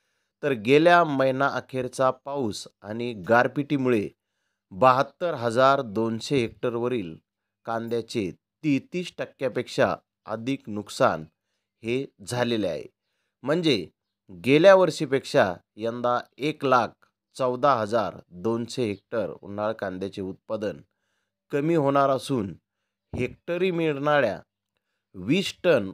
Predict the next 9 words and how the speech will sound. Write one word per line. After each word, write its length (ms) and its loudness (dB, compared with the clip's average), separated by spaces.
उत्पादनाच्या 760 -4
आधारे 540 2
गेल्या 320 2
वर्षी, 600 -4
यंदा 520 -2
गेल्या 180 -4
वर्षीपेक्षा 720 -2
बावीस 580 -2
लाख 200 0